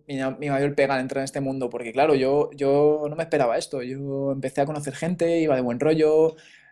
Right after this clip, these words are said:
en todo el mundo intentaba ayudarle, todo el mundo intentaba,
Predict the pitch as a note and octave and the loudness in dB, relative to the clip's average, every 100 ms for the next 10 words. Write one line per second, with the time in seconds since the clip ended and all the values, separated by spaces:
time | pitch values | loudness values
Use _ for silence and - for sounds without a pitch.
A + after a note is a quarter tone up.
0 | _ - - _ - C#3+ C#3 C#3 D3 D3+ | _ -18 -18 _ -12 -6 2 2 4 2
1 | C#3+ C3+ C3+ A#2+ A#2 F3 D#3 D#3 D#3+ D#3+ | 0 2 2 4 4 2 2 2 2 2
2 | C#3+ C#3 C#3+ C#3 C3 C3 C3 C3 | 0 -2 -4 -6 -2 2 2 0